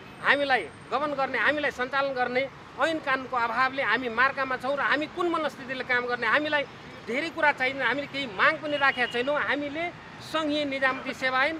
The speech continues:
प्रदेश निजामती सेवा ऐन र स्थानीय निजामती सेवा ऐन जारी गर्नका लागि हामीले यो आन्दोलनको आज हामीले साङ्केतिक रूपमा हामीले सिंहदरबारभित्र यो देशलाई सञ्चालन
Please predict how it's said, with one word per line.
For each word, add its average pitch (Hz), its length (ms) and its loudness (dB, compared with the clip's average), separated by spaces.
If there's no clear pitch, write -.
प्रदेश 311 320 -6
निजामती 262 420 -2
सेवा 247 260 0
ऐन 311 180 2
र 302 40 0
स्थानीय 330 360 0
निजामती 240 320 -2
सेवा 233 240 -2
ऐन 247 120 0
जारी 269 300 4
गर्नका 240 400 -2
लागि 214 280 2
हामीले 247 320 2
यो 277 80 0
आन्दोलनको 247 520 2
आज 262 320 2
हामीले 240 380 0
साङ्केतिक 302 460 -2
रूपमा 233 300 0
हामीले 277 380 0
सिंहदरबारभित्र 285 760 0
यो 311 120 0
देशलाई 269 500 -2
सञ्चालन 294 400 2